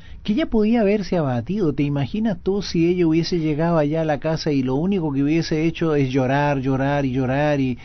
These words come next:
y pobrecita de mí, y en fin, se habría, eh, habría, se habría enfermado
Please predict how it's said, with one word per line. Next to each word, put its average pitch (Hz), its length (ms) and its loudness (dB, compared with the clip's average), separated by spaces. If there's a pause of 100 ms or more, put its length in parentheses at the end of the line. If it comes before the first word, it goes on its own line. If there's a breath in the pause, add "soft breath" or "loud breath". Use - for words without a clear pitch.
(180 loud breath)
y 139 100 0
pobrecita 143 640 2
de 127 120 0
mí, 147 720 0
y 131 220 0
en 131 100 -6
fin, 156 380 -2
se - 120 -4
habría, 147 300 0 (380 loud breath)
eh, 147 400 -6
habría, 135 800 0
se 156 120 0
habría 156 260 2
enfermado 160 920 2